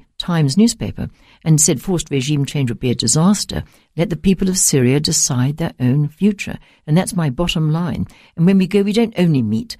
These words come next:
the leadership. We go out into the areas, we meet local people. Uh, we also meet the parliamentarians, but we meet intellectuals, we meet musicians, but we meet farmers, we meet housewives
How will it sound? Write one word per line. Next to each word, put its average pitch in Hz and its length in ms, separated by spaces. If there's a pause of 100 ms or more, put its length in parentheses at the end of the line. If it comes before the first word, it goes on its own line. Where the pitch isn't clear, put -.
(140)
the 113 80
leadership. 135 520 (300)
We 147 100
go 151 240
out 143 200
into 127 120
the - 200
areas, 156 280
we 127 60
meet 123 240
local 165 400
people. 175 480 (380)
Uh, 127 180
we 147 100
also 120 240
meet 127 180
the - 60
parliamentarians, 151 880
but - 160
we 123 80
meet 127 240 (480)
intellectuals, 170 760
we 113 100
meet 110 320 (240)
musicians, 180 720
but - 120
we 196 80
meet 185 200
farmers, 113 580
we 165 60
meet 175 160
housewives - 640